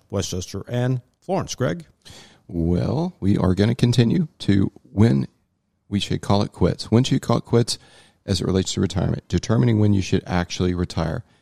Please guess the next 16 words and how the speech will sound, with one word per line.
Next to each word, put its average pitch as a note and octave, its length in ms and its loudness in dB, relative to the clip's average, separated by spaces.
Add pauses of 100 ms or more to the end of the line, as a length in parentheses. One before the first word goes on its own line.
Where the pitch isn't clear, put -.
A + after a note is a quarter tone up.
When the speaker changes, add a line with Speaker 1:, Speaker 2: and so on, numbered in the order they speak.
(140)
Speaker 2:
It's - 100 -10
like F2+ 160 -4
picking B2 340 -2
out - 220 -2
your G#2 60 2
retirement F#2 480 0
date. - 260 -6 (420)
If - 220 -4
you G2 60 4
had A2 180 4
to A2 100 2
say, A2 380 2 (960)
you F2 80 -4
know, F2+ 80 -4
what G#2+ 260 2
date, A2 480 2